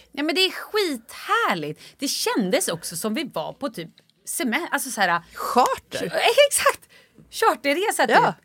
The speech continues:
Speaker 1: Så tre tjejer åker någonstans och man ska iväg, vi ska äta lite mat, vi ska kanske dricka några drinkar, vi vet
Speaker 2: Vem
Speaker 1: inte
Speaker 2: kommer
Speaker 1: riktigt vad
Speaker 2: dö?
Speaker 1: som
Speaker 2: Vem kommer
Speaker 1: händer.
Speaker 2: överleva?
Speaker 1: Nej, men det var så, det var, det låg också en så här spänning,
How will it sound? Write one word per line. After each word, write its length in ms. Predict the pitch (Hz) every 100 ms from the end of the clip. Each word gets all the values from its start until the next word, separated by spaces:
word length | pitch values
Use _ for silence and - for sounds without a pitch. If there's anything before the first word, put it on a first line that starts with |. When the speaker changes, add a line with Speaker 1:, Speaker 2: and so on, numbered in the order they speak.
| _ _
Speaker 1:
Så 140 | - 233
tre 380 | - 359 320 339
tjejer 440 | 370 311 247 339
åker 340 | 311 320 320 302
någonstans 480 | 311 302 311 294
och 60 | 285
man 160 | 302 285
ska 140 | -
iväg, 320 | 277 302 302
vi 100 | 302
ska 180 | - 277 285
äta 160 | 302 294
lite 240 | 302 -
mat, 340 | 285 294 302 311
vi 80 | 294
ska 200 | - 320
kanske 240 | 330 311 277
dricka 220 | 311 320
några 100 | 277
drinkar, 240 | 330 269
vi 60 | 294
vet 120 | 330
Speaker 2:
Vem 140 | 392 392
Speaker 1:
inte 120 | -
Speaker 2:
kommer 140 | -
Speaker 1:
riktigt 160 | 392 370
vad 260 | 370 370
Speaker 2:
dö? 60 | 320
Speaker 1:
som 80 | 330
Speaker 2:
Vem 80 | 320
kommer 120 | 359
Speaker 1:
händer. 280 | - 392 392
Speaker 2:
överleva? 560 | 311 311 349 339 302 220 - _ _
Speaker 1:
Nej, 120 | - 370
men 100 | 370
det 60 |
var 180 | 285 339
så, 280 | 339 294 254
det 120 | 240
var, 160 | 285 262
det 180 | 226
låg 240 | 254 294 247
också 200 | 233 254
en 60 |
så 80 | 233
här 60 | 220
spänning, 720 | - - 339 294 202 302 339